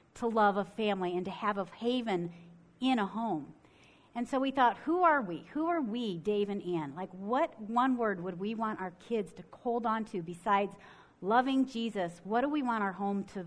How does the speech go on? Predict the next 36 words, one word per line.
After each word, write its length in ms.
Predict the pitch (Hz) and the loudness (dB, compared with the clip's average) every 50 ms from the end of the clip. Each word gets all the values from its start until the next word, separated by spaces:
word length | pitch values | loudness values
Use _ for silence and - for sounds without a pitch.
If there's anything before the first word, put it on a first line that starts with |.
| 170 170 | -10 -10
exude?" 600 | 190 170 165 156 156 190 220 233 196 156 - 147 - - - - - - - - - - - - | -10 -8 -8 -8 -6 -4 -2 -2 -2 -4 -6 -10 -16 -20 -20 -20 -20 -20 -20 -20 -20 -20 -12 -8
And 120 | 214 220 | -6 -6
the 80 | 226 214 | -6 -4
things 260 | - 285 294 302 294 | -2 0 2 2 2
that 80 | 330 | 0
we 140 | 277 285 269 | 0 -2 -2
thought, 280 | - - 277 285 277 233 | 0 2 4 4 4 4
like, 240 | 220 214 214 170 170 | 4 2 0 0 0
based 300 | 226 233 294 - - - | 0 0 0 0 -2 0
on 100 | 330 294 | 0 0
our 120 | 240 214 | 0 0
personalities, 640 | - - 226 214 - 214 214 202 208 214 226 240 226 | -2 -6 -8 -8 -6 -4 -2 0 0 0 -2 -4 -4
it 60 | 220 | -4
would 100 | 160 190 | -6 -6
be 140 | 175 202 175 | -6 -6 -6
love 260 | 165 175 180 190 202 | -4 -2 -2 -2 -2
and 160 | 208 208 208 196 | -2 -6 -6 -6
joy. 400 | 202 196 202 208 147 - - - - - _ _ _ _ _ _ _ _ - - - - - - - | -6 -6 -6 -6 -6 -8 -10 -16 -20 -20 _ _ _ _ _ _ _ _ -20 -20 -20 -20 -20 -18 -8
That 140 | - 226 220 | -4 -2 2
our 220 | 226 240 269 294 | 4 4 4 4
kids 380 | 285 - - - 330 311 269 214 | 2 -2 -4 -2 0 0 0 0
would 140 | 220 214 208 | -2 0 2
be 120 | 220 214 | 2 2
able 100 | 220 202 | 2 0
to 100 | 202 202 | -2 -6
come 540 | 202 - - 240 240 262 277 294 302 285 - | -8 -8 -4 0 2 2 4 2 2 0 -4
home 420 | - 214 240 240 - 170 165 160 | -6 -6 -4 -2 0 0 0 -2
from 220 | 165 - 196 185 185 - | -4 -8 -8 -8 -8 -6
anything 460 | 214 226 233 240 233 - 196 185 180 | -6 -4 -4 -4 -6 -6 -6 -4 -4
and 100 | 175 175 | -6 -6
feel 220 | 175 - 220 208 | -6 -6 -4 -4
like, 220 | 202 196 190 190 - - - - - - _ - | -2 -4 -4 -6 -8 -12 -20 -20 -20 -20 _ -10
"I 120 | - 247 | -4 0
am 200 | 302 294 233 180 | 0 0 0 0
loved 300 | 170 185 196 202 196 - | 0 -2 -2 -2 -6 -10
here. 320 | - - 196 196 170 175 | -12 -10 -8 -8 -8 -10